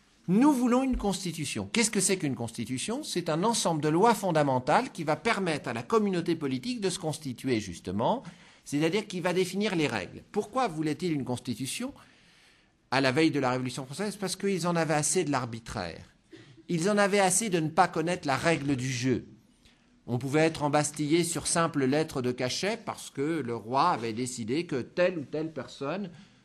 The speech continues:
par exemple Diderot ou, ou par exemple tel ou tel penseur qui n'était pas trop orthodoxe, euh, avait dit des choses qui ne plaisaient pas à Sa Majesté. Et ce qui apparaît dans les cahiers de doléances, c'est la volonté d'avoir une constitution.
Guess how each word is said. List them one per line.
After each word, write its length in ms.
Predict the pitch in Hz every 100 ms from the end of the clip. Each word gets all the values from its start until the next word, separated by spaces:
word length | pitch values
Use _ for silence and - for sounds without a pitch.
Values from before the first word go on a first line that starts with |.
| -
par 120 | 120
exemple 260 | 131 135 127
Diderot 560 | 151 175 135 156 180 135
ou, 240 | 107 104 - - - -
ou 80 | 107
par 200 | 123 117
exemple 560 | 113 131 151 - 110 107
tel 280 | - 147
ou 100 | 127
tel 520 | 117 139 143 127 107 98 - -
penseur 640 | 143 139 - 143 160 151
qui 260 | - 135 135
n'était 300 | 127 123 123
pas 180 | 131 127
trop 380 | - 139 131
orthodoxe, 760 | 113 - 120 104 131 196 - - - - _ -
euh, 220 | 127 120
avait 460 | 143 139 120 139 165
dit 240 | 117 143
des 120 | 151 127
choses 300 | 165 185 -
qui 380 | 147 160 156
ne 140 | 127 151
plaisaient 340 | 160 160 131
pas 160 | 127 196
à 60 |
Sa 140 | 180 139
Majesté. 560 | 135 110 104 - - _ _ _ - - _ -
Et 320 | 233 - - - _ _ _ -
ce 200 | - 247
qui 300 | 247 233 226
apparaît 380 | 202 202 180 180
dans 120 | 143
les 80 | 135
cahiers 200 | 151 143
de 40 |
doléances, 340 | 165 185 247
c'est 180 | 247 202
la 100 | 202
volonté 580 | 175 233 247 220 208 254
d'avoir 300 | 208 190 220
une 100 | 202
constitution. 800 | 208 185 - 170 139 - 98